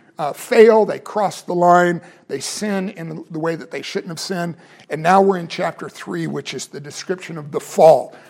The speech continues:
What has happened? What's the fallout? What's the aftermath of Adam's sin and Eve's participation? And at a certain point in the account in chapter three, the Lord himself appears on the scene.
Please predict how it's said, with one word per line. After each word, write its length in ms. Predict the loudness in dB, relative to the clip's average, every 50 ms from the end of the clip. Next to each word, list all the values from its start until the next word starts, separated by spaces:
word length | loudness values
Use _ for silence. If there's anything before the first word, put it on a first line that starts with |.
| -20 _ -2
What 280 | 4 6 6 6 4
has 360 | 0 -4 -2 0 0 0 -4
happened? 440 | -8 -4 0 0 0 0 -2 -10 -2
What's 280 | 4 4 4 4 4 -4
the 100 | -6 -8
fallout? 640 | -8 0 6 8 10 10 10 8 6 2 -2 -4 -8
What's 220 | -8 -8 -10 -12
the 180 | _ -12 -12 -4 0
aftermath 840 | 0 0 0 -2 -4 -8 -8 -6 -4 -2 -2 -2 -2 -4 -6 _ -20 -20 -20 -20 -20 -20 -20 _
of 340 | 8 8 10 10 8 6 0 -2 0
Adam's 400 | 2 4 4 4 2 0 -2 -4
sin 540 | -4 -4 -2 -2 0 2 2 0 0 -2 -6 -10 -18 -20 -20 -20 _ _ _
and 440 | -2 0 2 2 2 0 -2 -6 -10 -10
Eve's 260 | -10 -10 -8 -8 -10
participation? 1200 | -12 -10 -12 -12 -10 -8 -8 -8 -8 -8 -10 -10 -12 -8 -4 -2 -2 -2 -2 -6 -8 -8 -10 -12 -14 _ -20 -20 -20 -20 -20 -20 _ _ _
And 500 | 2 4 4 4 4 2 0 -2 -4 -6 -12 -16 -20 -12 _
at 140 | -4 -4 -4
a 20 |
certain 400 | -4 -2 0 0 0 0 -6 -12
point 420 | -12 -8 -4 -2 -2 -2 -2 -4 -8
in 180 | -10 -8 -8 -8
the 240 | -8 -8 -10 -14 -16 _ _ _ _ _ _
account 460 | -6 -4 -4 -2 0 2 0 0 0
in 60 | -4 -6
chapter 360 | -2 0 0 0 -2 -2 -8
three, 380 | -8 -8 -6 -4 -4 -2 -2 -2
the 140 | -4 -4 -4
Lord 400 | -2 2 6 8 8 8 6 2
himself 920 | -2 -6 -8 -6 -6 -8 -8 -2 4 6 6 6 6 4 2 0 -4 -16 _ -20 _ _ _ _
appears 720 | -8 -8 -8 -8 -12 -6 -2 0 4 6 6 6 4 2
on 280 | -4 -6 -4 -4 -4 -4
the 60 | -6
scene. 440 | -6 -6 -6 -6 -6 -6 -8 -10 -14